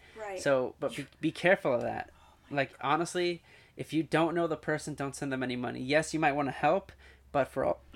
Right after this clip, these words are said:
Speaker 2: for all you
Speaker 1: See?
Speaker 2: know,
Speaker 1: Yeah.
Speaker 2: it's
Speaker 1: Like
Speaker 2: a
Speaker 1: us,
Speaker 2: scam.
Speaker 1: like me, I wanna help. I've always wanted to work in the helping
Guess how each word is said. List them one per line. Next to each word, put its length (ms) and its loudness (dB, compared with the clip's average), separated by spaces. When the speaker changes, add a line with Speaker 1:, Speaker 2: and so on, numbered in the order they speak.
Speaker 2:
for 140 6
all 120 10
you 100 2
Speaker 1:
See? 40 2
Speaker 2:
know, 240 2
Speaker 1:
Yeah. 260 -16
Speaker 2:
it's 0 -
Speaker 1:
Like 180 -4
Speaker 2:
a 60 0
Speaker 1:
us, 100 2
Speaker 2:
scam. 300 -2
Speaker 1:
like 160 -6
me, 180 -4
I 100 -4
wanna 340 -2
help. 340 -2
I've 200 -4
always 260 -4
wanted 180 -8
to 80 -4
work 260 -8
in 120 -6
the 80 -6
helping 640 -10